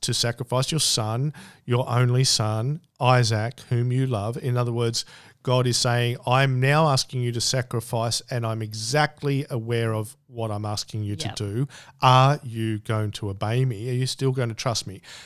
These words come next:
Speaker 1: Up until this point, he had received blessing upon blessing upon blessing. And so it, it, it is an important test.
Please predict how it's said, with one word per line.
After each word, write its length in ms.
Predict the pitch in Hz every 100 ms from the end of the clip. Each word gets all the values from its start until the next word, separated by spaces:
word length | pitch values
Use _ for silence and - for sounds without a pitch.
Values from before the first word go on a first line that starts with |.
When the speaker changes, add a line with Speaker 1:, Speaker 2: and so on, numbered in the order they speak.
| - -
Speaker 1:
Up 160 | 151
until 320 | 165 156 160 147
this 180 | 143
point, 380 | - - 120 127
he 180 | - 131
had 220 | 104 117
received 300 | 113 - 104
blessing 240 | 127 160 151
upon 280 | 107 107 95
blessing 280 | 101 95
upon 240 | 87 98 92
blessing. 360 | 131 147 151 147 - - - _
And 140 | 143
so 300 | 135 147 143 147
it, 200 | 151 -
it, 180 | 143 143
it 120 | - 139
is 140 | 123
an 80 | 131
important 680 | 120 - - 151 - 185 -
test. 560 | - 180 110 - -